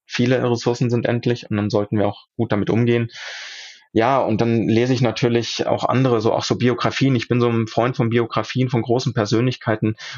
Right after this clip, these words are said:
ich bewundere das, wie sehr sie gekämpft haben, tradierte Denkweisen aufzulösen. Also das, äh, das,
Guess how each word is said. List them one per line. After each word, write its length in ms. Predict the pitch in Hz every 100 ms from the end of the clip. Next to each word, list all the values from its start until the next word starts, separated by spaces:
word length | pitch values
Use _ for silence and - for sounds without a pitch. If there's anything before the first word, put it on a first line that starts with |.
| -
ich 140 | 104
bewundere 400 | 117 107 131 143
das, 340 | 117 113 - - - - - _
wie 120 | 113 107
sehr 240 | 110 127
sie 120 | 120
gekämpft 500 | 110 95 123 131 -
haben, 420 | 110 110 110 107 107
tradierte 440 | - 107 117 120
Denkweisen 640 | 92 110 127 104 101 101 104
aufzulösen. 800 | 104 - - 101 101 101 101 - _ _ _ _
Also 240 | - 104 107
das, 260 | 107 -
äh, 400 | 110 104 107 104 104
das, 380 | 104 - -